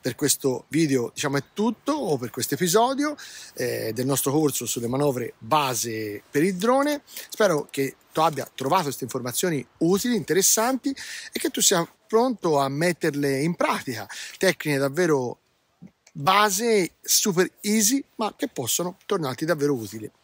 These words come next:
E dunque non dimenticarti di iscriverti al mio canale per non perdere il prossimo video, dove vedremo altre cinque manovre più un bonus per creare immagini ancora più accattivanti e sorprendenti, ma sempre semplicissime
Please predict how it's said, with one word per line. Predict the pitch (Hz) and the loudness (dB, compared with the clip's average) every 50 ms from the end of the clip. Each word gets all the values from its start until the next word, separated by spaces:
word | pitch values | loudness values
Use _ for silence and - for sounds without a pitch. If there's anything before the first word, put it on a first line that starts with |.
| - - - - - - - - | -16 -12 -10 -8 -8 -8 -10 -8
E | - 143 | -8 -4
dunque | 147 262 208 180 | -2 0 2 2
non | 170 175 | 2 2
dimenticarti | 165 165 160 160 135 - 175 170 165 156 135 - - 139 135 123 | 2 2 0 0 0 2 4 4 4 4 2 -2 -4 -4 -4 -2
di | 127 | -2
iscriverti | 127 - - 165 156 143 135 - - | -2 -2 0 2 2 2 2 0 -2
al | 123 127 | -2 -2
mio | 143 143 | 0 2
canale | 156 190 214 233 269 294 294 294 302 294 277 208 - _ | 2 4 4 4 4 4 4 4 4 2 2 0 -2 _
per | _ 127 113 | _ -10 -8
non | 113 110 104 | -8 -8 -6
perdere | - - 156 147 139 120 123 117 | -2 0 0 0 0 -2 -4 -6
il | 113 104 | -6 -6
prossimo | - - 135 117 - - 120 117 113 - - | -4 -4 -2 -2 -2 -2 -2 -4 -6 -6 -2
video, | 135 175 185 190 233 269 277 - - - - - - - | 0 0 2 2 2 2 0 0 -4 -12 -18 -18 -20 -6
dove | - 294 311 254 196 - - _ | -2 0 2 2 2 0 -2 _
vedremo | 120 135 139 156 185 220 247 262 254 254 240 226 196 165 143 - - _ _ _ | -2 0 2 4 4 4 4 4 2 2 2 2 2 2 0 -2 -6 _ _ _
altre | - 151 285 - - 165 | 0 0 0 0 -2 -2
cinque | - - - 240 202 - 151 | 0 2 2 2 0 0 0
manovre | 147 165 196 202 180 151 120 117 113 107 - | 2 4 4 4 4 2 0 -2 -8 -10 -4
più | - 226 202 | 0 2 2
un | 160 156 160 | 2 2 4
bonus | 175 208 226 233 247 247 226 - - - 269 254 262 - - - - - - - - _ _ _ _ | 4 4 4 4 4 4 4 4 4 4 2 0 -2 -4 -8 -12 -12 -14 -16 -20 -20 _ _ _ _
per | - 147 127 | -2 -2 0
creare | - 156 180 180 151 131 | 2 2 4 4 4 2
immagini | 117 123 160 185 170 143 120 123 120 117 110 | -2 0 2 2 2 2 0 -2 -4 -6 -8
ancora | 107 110 - 226 208 160 | -10 -4 0 0 0 2
più | - 160 | 0 -2
accattivanti | 143 - - 170 - - - 220 233 233 247 254 254 - - 240 | -2 0 -2 -4 -2 -2 0 2 4 4 4 2 0 0 0 0
e | |
sorprendenti, | 202 - - 156 - - 233 254 247 226 214 214 226 226 208 - 285 262 - - - | 0 2 0 0 0 0 0 0 2 2 4 4 2 2 0 -2 -2 -2 -2 -6 -2
ma | - 294 | 2 4
sempre | 277 - - - 123 117 120 113 - 143 147 - - - _ _ - - _ | 6 6 4 4 0 -4 -8 -6 -6 -6 -6 -6 -10 -18 _ _ -20 -18 _
semplicissime | - - - - - 254 254 247 220 - 269 254 - - 269 233 - - - 262 247 247 240 | -4 0 2 4 4 4 4 2 0 0 2 2 4 4 4 4 4 4 4 2 0 -4 -6